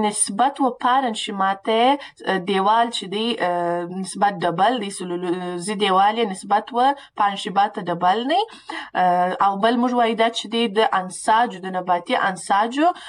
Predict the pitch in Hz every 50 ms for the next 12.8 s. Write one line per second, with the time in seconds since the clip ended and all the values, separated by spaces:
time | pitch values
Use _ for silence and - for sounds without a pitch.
0 | - - _ - 208 196 190 175 - - 196 220 226 226 233 214 180 170 165 175
1 | 170 175 - 190 185 - 180 170 - - - - - - 262 247 247 208 190 208
2 | 220 220 - 240 233 - - 240 233 226 202 202 214 220 226 220 202 185 185 190
3 | 214 208 220 233 240 - - 254 247 254 269 320 381 381 403 349 302 262 - -
4 | 185 190 190 185 185 185 180 180 180 180 175 180 180 180 180 - 170 175 180 185
5 | 180 165 170 - 170 175 180 180 170 180 175 175 180 175 - - - - - 185
6 | 180 180 175 208 208 226 240 - - 196 180 185 180 170 165 180 180 175 175 -
7 | - 226 240 226 196 180 202 220 220 220 - - - 170 180 214 262 269 - -
8 | - _ - - - 190 185 180 - 262 269 - 247 226 - - - - 262 254
9 | 269 269 285 339 392 381 - _ - - - 185 175 175 - - - 190 190 185
10 | 214 226 254 - - - - - - - - - 277 - 294 254 214 190 208 196
11 | 196 196 202 196 - 254 240 240 - - 226 202 190 190 214 247 226 214 214 196
12 | 208 208 208 214 220 220 220 220 220 220 220 233 226 226 226